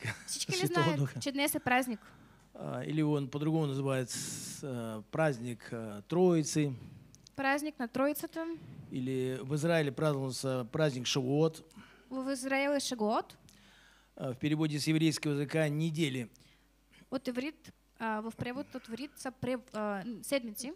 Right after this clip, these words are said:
Speaker 1: То есть это после праздника Песах,
Speaker 2: След
Speaker 1: Пасхи,
Speaker 2: праздник Песах, Пасха,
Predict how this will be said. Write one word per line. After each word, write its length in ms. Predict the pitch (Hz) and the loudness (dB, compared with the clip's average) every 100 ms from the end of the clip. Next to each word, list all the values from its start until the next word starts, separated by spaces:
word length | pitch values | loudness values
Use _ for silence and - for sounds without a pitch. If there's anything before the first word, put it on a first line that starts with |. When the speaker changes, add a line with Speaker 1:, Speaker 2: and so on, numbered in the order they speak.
| - - | -12 -6
Speaker 1:
То 120 | 170 | -2
есть 140 | 139 147 | -2 -2
это 520 | 131 143 143 139 151 139 | -2 0 0 0 -6 -6
после 520 | 160 160 - 151 143 135 | -2 -2 0 0 0 0
праздника 540 | 156 160 139 139 139 | 2 2 2 -4 -6
Песах, 560 | - 147 - 220 - - _ - - - | -6 -4 0 -2 -4 -18 _ -20 -20 -4
Speaker 2:
След 160 | - 311 | 4 4
Speaker 1:
Пасхи, 200 | 330 220 | 4 4
Speaker 2:
праздник 440 | 277 285 285 - | 4 4 -2 -6
Песах, 460 | 240 233 226 349 - | -8 -4 -2 -2 -2
Пасха, 380 | 233 - - | -2 -2 -6